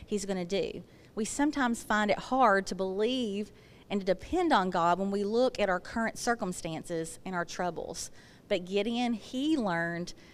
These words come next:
to depend on God's strength, and so can we. And so that's what our children are gonna learn today. God told Gideon, "I will be with you," and God was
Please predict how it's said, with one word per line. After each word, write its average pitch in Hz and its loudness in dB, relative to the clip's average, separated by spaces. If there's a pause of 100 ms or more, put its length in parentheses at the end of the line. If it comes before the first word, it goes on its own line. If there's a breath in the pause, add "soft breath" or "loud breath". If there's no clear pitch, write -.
(100)
to 208 -6
depend 208 -2
on 170 -2
God's 156 0
strength, 254 0 (560 loud breath)
and 180 -6
so 175 -2
can 165 -6
we. 160 -8 (120)
And 175 -8
so 185 -4
that's 180 -2
what 185 -4
our 156 0
children 180 -4
are 170 -6
gonna 165 -4
learn 165 -4
today. 165 -2
God 233 6 (260 loud breath)
told 208 6
Gideon, 170 -2 (260)
"I 214 8
will 220 6
be 214 0
with 208 2
you," 196 -4
and 196 -4
God 208 0
was 196 2